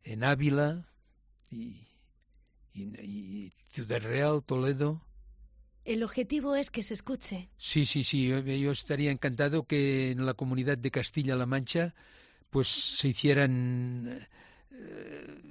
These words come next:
Speaker 1: eco de, de, de la composición. Ya digo, pueden hacer el arreglo que estimen oportunos para adaptarla a la coral y les puede dar satisfacciones. Yo creo que les puede dar satisfacciones.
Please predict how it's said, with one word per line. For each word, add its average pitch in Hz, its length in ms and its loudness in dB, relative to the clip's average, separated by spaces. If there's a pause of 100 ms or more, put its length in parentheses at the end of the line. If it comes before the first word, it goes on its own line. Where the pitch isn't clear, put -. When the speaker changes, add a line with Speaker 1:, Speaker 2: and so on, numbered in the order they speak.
Speaker 1:
eco 151 360 4
de, 135 280 4
de, 123 260 2
de 123 160 0
la 123 220 2
composición. 143 880 0 (360)
Ya 131 200 0
digo, 127 240 0
pueden 127 340 0
hacer 123 300 0
el 123 260 -2
arreglo 123 460 0
que 120 300 0
estimen 127 420 2
oportunos 131 680 0
para 120 200 -2
adaptarla 113 560 0
a 113 40 -2
la 107 140 -2
coral 135 420 -2 (800)
y 135 160 0
les 131 340 0
puede 156 260 6
dar 143 220 6
satisfacciones. 127 1080 -2
Yo 135 140 -4
creo 156 220 4
que 156 100 2
les 139 160 0
puede 147 200 4
dar 131 220 2
satisfacciones. 104 920 -6